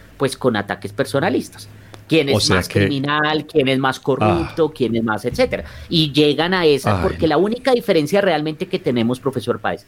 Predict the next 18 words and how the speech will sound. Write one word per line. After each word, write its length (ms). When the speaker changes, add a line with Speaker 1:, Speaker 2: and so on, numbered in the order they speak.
Speaker 1:
fíjese 320
que 220
en 120
términos 380
económicos, 680
en 80
términos 380
sociales, 340
etcétera, 380
no 180
tenemos 340
diferencias, 640
porque 240
además 300
también 260
la, 240
la, 220
el, 180